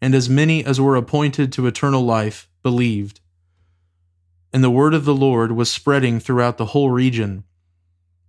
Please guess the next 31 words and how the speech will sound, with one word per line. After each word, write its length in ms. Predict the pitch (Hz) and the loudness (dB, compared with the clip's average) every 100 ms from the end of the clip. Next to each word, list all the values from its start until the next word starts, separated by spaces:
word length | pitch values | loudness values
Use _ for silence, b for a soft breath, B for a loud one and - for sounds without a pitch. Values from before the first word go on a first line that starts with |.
| _ | _
But 140 | 135 127 | -2 0
the 80 | |
Jews 360 | 127 127 156 156 | 0 2 2 2
incited 720 | 139 139 135 147 143 147 135 | 0 0 2 2 2 2 0
the 80 | 127 | 0
devout 420 | 120 117 135 131 | 0 0 0 0
women 300 | 135 131 123 | 0 2 0
of 120 | 113 | -2
high 240 | - 135 135 | -2 0 -2
standing 680 | - 131 127 117 104 101 - _ _ | -2 0 0 0 -2 -6 -12 _ _
and 120 | 127 | 0
the 60 | 127 | 2
leading 440 | 123 151 147 143 | 2 2 2 2
men 160 | 127 131 | 2 2
of 140 | 120 | 0
the 60 | 117 | -4
city, 460 | - 131 113 98 - _ _ _ _ | -2 -2 -2 -6 -14 _ _ _ _
stirred 500 | - - 156 160 143 | -8 0 2 2 2
up 220 | 139 135 | -2 -4
persecution 720 | - 139 135 - 143 135 131 | -2 -2 -4 -4 -2 -2 -2
against 400 | 120 127 123 - | 0 0 -2 -6
Paul 360 | - 135 131 127 | -2 0 2 0
and 140 | 113 | -2
Barnabas, 600 | 120 120 113 107 101 - _ _ _ _ - | -2 -2 -2 -4 -8 -12 _ _ _ _ -4
and 140 | 131 | -2
drove 360 | 120 135 156 139 | 2 2 2 2
them 180 | 131 123 | 0 0
out 180 | 127 | 0
of 100 | 127 | 0
their 140 | 120 113 | -2 -2
district. 560 | 127 131 - 90 - | -2 -4 -8 -10 -14